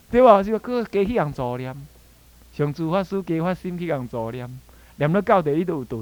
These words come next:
心，看世界这艰苦，下摆咱若安尼，那真了然。啊，你就有发心，去人助念。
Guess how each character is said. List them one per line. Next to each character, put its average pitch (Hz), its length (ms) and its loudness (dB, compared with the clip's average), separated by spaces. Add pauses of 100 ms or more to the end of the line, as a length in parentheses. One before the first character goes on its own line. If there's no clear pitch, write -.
心， 151 320 -12 (560)
看 202 200 4
世 202 140 -6
界 185 160 2
这 180 100 0
艰 156 240 -2
苦， 180 120 -4 (100)
下 131 140 -4
摆 175 200 0
咱 170 160 -2
若 151 80 -4
安 135 300 -4
尼， 135 120 -8
那 147 180 -8
真 123 200 -8
了 131 220 -6
然。 117 100 -8 (840)
啊， 147 100 0
你 143 140 -6
就 117 100 -8
有 101 100 -10
发 123 80 -10
心， 120 320 -16 (680)
去 175 80 -8
人 139 200 -4
助 110 280 -8
念。 107 180 -10